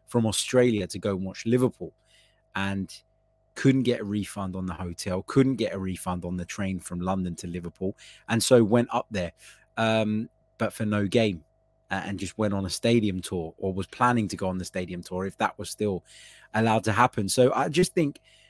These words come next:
there's a responsibility for those making these decisions to make them with enough time, at least, for people to not be caught off guard at the last minute. Now, I know the first weekend,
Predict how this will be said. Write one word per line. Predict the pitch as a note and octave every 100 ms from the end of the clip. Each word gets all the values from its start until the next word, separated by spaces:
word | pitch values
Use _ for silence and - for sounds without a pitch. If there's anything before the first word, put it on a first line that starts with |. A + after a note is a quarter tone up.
| _ _ _ _
there's | C#3+ C3
a | C#3
responsibility | C3+ - D3 C3+ B2+ C3+ C3+ - G#2+ G2
for | - G#2+
those | A2 A2+ A2 F#2+ - - _ _
making | A2 A#2+ A#2 A2+
these | G#2 F#2
decisions | F#2+ - F#2+ F#2+ F#2+ -
to | -
make | G#2+ A#2+ A#2+
them | G#2+ G2+
with | A2 G#2
enough | A2 G#2+ -
time, | - A2 A2 G2+
at | G2
least, | G2 -
for | F#2+
people | - G2+ - F#2
to | G#2
not | G#2+ A2 -
be | G#2 F#2
caught | - A#2 G2+ - _ - _ _
off | A2 - -
guard | G2+ G2
at | F#2
the | G2
last | F#2+ F2+ A2
minute. | G2 E2+
Now, | A2+
I | A#2
know | B2+ C3+
the | A2
first | - C3 B2 -
weekend, | G#2 - F#2 F2+